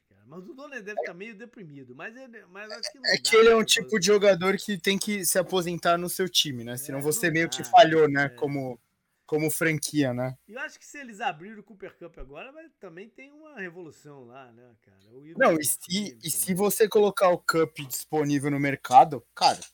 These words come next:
Speaker 2: tem muito time ali que tem que cair matando, trocar, troca,
Speaker 1: Sim.
Speaker 2: ele vale, ele vale escolha de top dez, um cara dele,
Speaker 1: Mas,
Speaker 2: um
Speaker 1: é,
Speaker 2: cara
Speaker 1: é,
Speaker 2: do
Speaker 1: essa
Speaker 2: tamanho dele.
Speaker 1: conversa não tá nem existindo, né? É, eles não têm escolha do primeiro round, mas eles têm algumas escolhas aí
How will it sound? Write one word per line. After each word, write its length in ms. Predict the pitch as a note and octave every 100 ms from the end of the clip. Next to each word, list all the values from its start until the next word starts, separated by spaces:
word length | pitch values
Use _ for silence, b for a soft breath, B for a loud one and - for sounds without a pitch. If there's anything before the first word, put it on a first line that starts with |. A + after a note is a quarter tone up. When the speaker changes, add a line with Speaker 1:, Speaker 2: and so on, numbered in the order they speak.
| _
Speaker 2:
tem 160 | E3+ F#3
muito 320 | D#3+ A3 A#3+
time 360 | - - D#3+ D3+
ali 160 | C#3+
que 100 | D#3+
tem 140 | - B3
que 80 |
cair 260 | - - A3
matando, 520 | G#3+ C4 - E3+ F#3+
trocar, 440 | - C4+ - G3 F#3 _ _
troca, 360 | - E3+ E3+ D#3
Speaker 1:
Sim. 60 |
Speaker 2:
ele 180 | E3+ E3
vale, 320 | C#3+ D3 G#3+ - b b _
ele 160 | G3+ A#3+
vale 220 | E3+ G#3+
escolha 300 | A#3 G3+ F#3+
de 100 | G3
top 240 | A#3 A3 B3
dez, 280 | A3+ E3
um 80 | D3+
cara 240 | D3 D3+ C#3+
dele, 340 | C3+ A#2 G#2+
Speaker 1:
Mas, 240 | - C3+ B2+
Speaker 2:
um 60 |
Speaker 1:
é, 100 | B3+
Speaker 2:
cara 180 | E3+ D3+
Speaker 1:
é, 20 |
Speaker 2:
do 80 | D3+
Speaker 1:
essa 100 | D3
Speaker 2:
tamanho 220 | D3+ D3
dele. 140 | C#3 B2+
Speaker 1:
conversa 360 | F#3 G3+ G3
não 140 | A#3 A#3
tá 160 | -
nem 160 | F3 F3
existindo, 720 | G#3+ _ _ _ A2+ G2+ F#2+
né? 120 | F#2+ G2+ A2+ _ _ _ _ _ _ _ _ _ _ -
É, 420 | C#4 C#4 C4 C4+
eles 180 | C#4+ A#3+
não 160 | B3+
têm 180 | B3 B3
escolha 360 | A#3 - A#3+ A#3
do 80 | G#3+
primeiro 400 | A3+ A#3 B3+ C4
round, 240 | C4+ D#4+
mas 160 | D#4+ D#4+
eles 140 | D4+ B3
têm 180 | - D#4
algumas 600 | C4+ E3 A3+ E4+ F#4 B3+
escolhas 640 | B3 - G3+ A3+ A3+ F3+
aí 180 | E3 D#3+